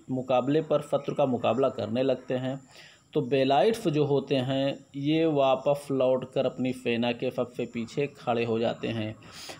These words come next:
सबसे पीछे ट्रायरी होते हैं, तो ट्रायरी के पीछे ये खड़े हो जाते हैं। ठीक है बच्चों, आगे देखिए, जब हफ्ताती सैनिक थक जाते हैं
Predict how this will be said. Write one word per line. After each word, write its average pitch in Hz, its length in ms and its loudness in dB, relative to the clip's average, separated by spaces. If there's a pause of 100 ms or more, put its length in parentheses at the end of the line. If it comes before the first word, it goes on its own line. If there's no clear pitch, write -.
सबसे 175 220 2
पीछे 170 260 0
ट्रायरी 143 360 2
होते 175 260 2
हैं, 180 240 2
तो 190 100 0
ट्रायरी 151 420 2
के 185 140 0
पीछे 151 320 0
ये 156 240 2 (580)
खड़े 123 280 0
हो 113 140 -2
जाते 110 300 -6
हैं। 113 220 -10 (920)
ठीक 135 140 -4
है 160 60 0
बच्चों, 156 280 0 (140)
आगे 120 260 0
देखिए, 135 360 -4 (540)
जब 170 180 0
हफ्ताती 147 600 0
सैनिक 165 400 0
थक 143 200 -2
जाते 135 340 2
हैं 143 280 -2